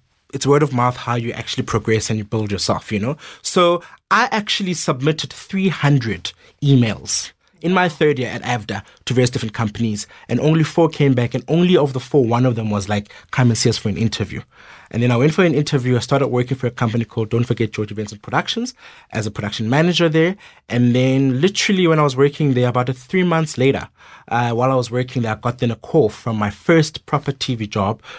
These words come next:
from a company called Engage Entertainment, which I would actually later on in years become a shareholder of and what, what, and what, what. And, um,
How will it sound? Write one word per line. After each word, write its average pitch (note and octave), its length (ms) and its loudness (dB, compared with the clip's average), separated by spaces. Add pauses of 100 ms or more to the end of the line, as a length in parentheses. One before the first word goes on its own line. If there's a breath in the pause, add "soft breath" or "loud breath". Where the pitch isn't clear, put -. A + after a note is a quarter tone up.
from A#2+ 100 0
a A#2+ 60 0
company B2+ 260 0
called B2 220 -2
Engage A2+ 340 -2
Entertainment, A2+ 500 -2
which B2 140 -4
I - 20 2
would A#2+ 140 -2
actually C#3+ 460 0 (260 loud breath)
later C#3 280 4
on C3+ 140 2
in B2 120 4
years A#2 260 2
become A#2 480 -2
a - 60 -10
shareholder A#2 480 0
of A2 240 -2
and G#2 100 -4
what, G#2 220 -6
what, G2 160 -8
and G2 100 -6
what, G#2+ 220 -2
what. - 160 -12 (340 loud breath)
And, C3 520 0 (100)
um, C3 560 0